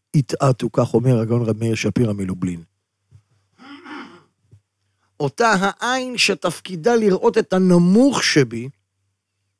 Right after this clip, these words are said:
את הכלום שבי, את הבשר ודם שבי, אותו עין הייתה קלוקלת. היא לא תפקדה כמו שצריך.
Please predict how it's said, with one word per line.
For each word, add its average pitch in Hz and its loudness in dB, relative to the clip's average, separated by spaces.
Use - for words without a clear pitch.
את 160 -4
הכלום 214 4
שבי, 127 -4
את 127 -10
הבשר 170 0
ודם 190 4
שבי, 127 -4
אותו 160 0
עין 160 0
הייתה 131 -4
קלוקלת. 117 -8
היא 196 6
לא 185 6
תפקדה 156 2
כמו 127 -6
שצריך. 110 -14